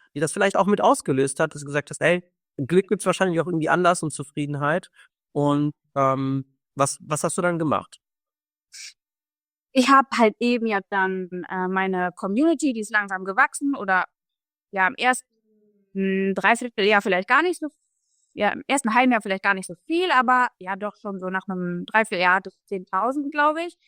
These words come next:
Speaker 2: Und ich hab halt meine Community mitgenommen und so mit dem, dass sie so begleitet wurde durch meine Community und denen erzählen konnte, was so in meinem Kopf vorgeht,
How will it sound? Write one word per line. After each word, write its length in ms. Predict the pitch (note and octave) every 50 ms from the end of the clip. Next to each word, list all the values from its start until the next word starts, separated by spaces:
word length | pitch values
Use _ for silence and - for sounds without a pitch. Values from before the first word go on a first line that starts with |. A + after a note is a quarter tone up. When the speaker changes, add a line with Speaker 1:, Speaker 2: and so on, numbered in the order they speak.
| _ _ _ _ _ _
Speaker 2:
Und 180 | - B3+ C4 A#3+
ich 80 | B3+
hab 140 | D4 D4 -
halt 200 | - D4 C#4 C4+ -
meine 640 | B3+ C4+ C4+ C4+ C4+ C4+ C4+ C4+ C4+ C4+ C4+ C#4 C4 -
Community 460 | C4+ C4 C4+ D4 D#4+ D4 - - D#4+
mitgenommen 800 | C#4+ C#4 C#4 D4 - _ _ - G#4 - F3 E3+ E3 E3 E3 -
und 180 | - A3+ A3+ A3+
so 120 | - C4+ C4+
mit 220 | C#4 D#4 F#4+ G4+ _ -
dem, 540 | F4+ F4 E4 E4+ E4+ E4+ E4 E4 E4 D#4+ - _ _ _ _ _ _ _ _ _ _ _ _ _ _ _ _ _ _ _ _ _ _ _ _ _ _ -
dass 140 | C4 C4
sie 100 | C4+ C#4
so 140 | C4 C4+ C4+
begleitet 640 | B3+ A#3+ A3+ B3+ C#4 D4+ F4+ G#4+ A#4 G#4+ F#4+ A#3+ A3+
wurde 200 | B3+ B3+ A3 A#3
durch 140 | A3+ A#3+ B3
meine 200 | B3 A#3+ A#3 A3+
Community 640 | - A#3+ A3 A3 B3+ D#4+ F4+ F#4+ E4 B3 - B3 A#3
und 140 | A#3 A#3 G#3+
denen 200 | D4 E4+ F4+ E4
erzählen 580 | C4+ C4+ B3+ - - D#4+ D#4 E4 E4+ E4 D4+
konnte, 300 | B3+ C#4+ C4+ B3 A#3 A3+
was 160 | A3 B3 A#3+ -
so 60 | B3
in 100 | A3+ A3+
meinem 180 | A3 G#3 G#3 -
Kopf 260 | - - - G4+ - _ _ _ _ _ -
vorgeht, 840 | G3+ F#3+ F#3 F3+ F3+ F3+ F#3 F#3+ F#3 E3+ - G3+ A3+ C#4+ F#4 A4